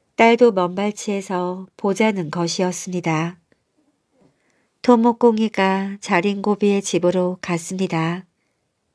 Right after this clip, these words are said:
곳간의 규모가 제법 크고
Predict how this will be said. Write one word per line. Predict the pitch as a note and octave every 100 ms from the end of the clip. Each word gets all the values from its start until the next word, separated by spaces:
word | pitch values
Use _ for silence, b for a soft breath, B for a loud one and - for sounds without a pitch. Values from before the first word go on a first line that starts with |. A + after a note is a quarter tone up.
| _ _ _ _ _
곳간의 | - G#3+ - A3 G#3+ A3
규모가 | G#3 F3+ F#3+ F#3+ F3+ F3+ F#3
제법 | - G3+ F3+ F#3+
크고 | - A3 - D#3+ G#3